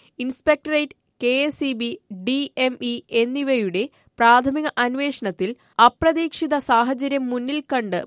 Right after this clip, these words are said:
പകരം സംവിധാനം ഒരുക്കാത്തത് വീഴ്ചയാണെന്ന വിലയിരുത്തലാണുണ്ടായത്. പകരം ജനറേറ്റർ എത്തിച്ചില്ല. ട്രാൻസ്ഫോമർ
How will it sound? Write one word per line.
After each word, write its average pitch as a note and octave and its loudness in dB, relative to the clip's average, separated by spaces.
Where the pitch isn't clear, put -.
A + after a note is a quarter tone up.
പകരം B3 2
സംവിധാനം C4+ 0
ഒരുക്കാത്തത് B3+ 0
വീഴ്ചയാണെന്ന C#4 0
വിലയിരുത്തലാണുണ്ടായത്. G#3 0
പകരം C#4+ 4
ജനറേറ്റർ B3+ 0
എത്തിച്ചില്ല. F#3 -6
ട്രാൻസ്ഫോമർ D#4+ 2